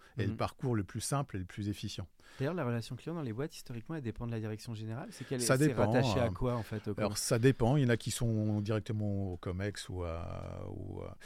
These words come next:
Speaker 1: il y en a d'autres qui sont rattachés à, au marketing.
Speaker 2: D'accord, il y a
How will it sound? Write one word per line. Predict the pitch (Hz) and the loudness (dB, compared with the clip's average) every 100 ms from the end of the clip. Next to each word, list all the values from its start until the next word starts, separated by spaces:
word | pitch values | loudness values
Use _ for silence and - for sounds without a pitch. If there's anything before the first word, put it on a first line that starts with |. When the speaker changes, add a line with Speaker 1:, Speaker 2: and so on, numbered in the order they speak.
| - - - | -16 -12 -6
Speaker 1:
il | |
y | |
en | 98 | -2
a | |
d'autres | 107 - | -2 -4
qui | 87 | -10
sont | - 95 | -6 -4
rattachés | 95 101 95 - 107 104 - | -2 -2 -4 -4 -2 -2 -2
à, | 87 85 90 92 | -6 -6 -6 -6
au | |
marketing. | 90 - 90 - 107 170 - - - 135 | -6 -6 -8 -6 -4 -4 -6 -20 -16 -10
Speaker 2:
D'accord, | 139 92 | -8 -6
il | |
y | |
a | 95 | -8